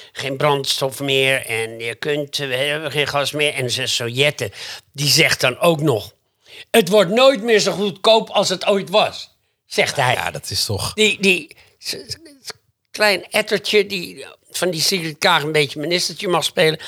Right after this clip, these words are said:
Speaker 1: die gaat dan zeggen: "Het wordt nooit meer zo goedkoop als het was." Nou, dat kan ik je wel vertellen. Met die oliecrisis hadden we de hoogste olieprijzen aller tijden.
Speaker 2: Mhm.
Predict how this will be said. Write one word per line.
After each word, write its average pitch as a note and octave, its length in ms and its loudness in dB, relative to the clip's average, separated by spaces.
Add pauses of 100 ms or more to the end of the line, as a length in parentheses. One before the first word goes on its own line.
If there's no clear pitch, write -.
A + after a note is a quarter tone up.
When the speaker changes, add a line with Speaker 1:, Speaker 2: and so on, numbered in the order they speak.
(200)
Speaker 1:
die A3+ 100 0
gaat G#3 200 2
dan F#3+ 80 2
zeggen: F3+ 260 2 (180)
"Het G3 180 2
wordt G#3+ 200 2
nooit B3+ 220 4
meer B3 140 -2
zo G3+ 100 -4
goedkoop A3 460 2
als G3+ 100 -4
het F3 120 -6
was." F#3+ 300 2 (240)
Nou, F#3 220 2
dat G3 180 0
kan F3+ 140 0
ik D#3+ 100 -6
je E3+ 60 -10
wel D#3+ 180 0
vertellen. F3 480 2 (280)
Met D#3+ 140 -12
die E3 120 0
oliecrisis D#3 760 0
hadden D3+ 240 -2
we D3+ 80 -8
de C#3 80 2
hoogste E3+ 540 4
olieprijzen D#3+ 760 -2
aller F3 320 0
tijden. A#2 380 -2
Speaker 2:
Mhm. B2 340 -2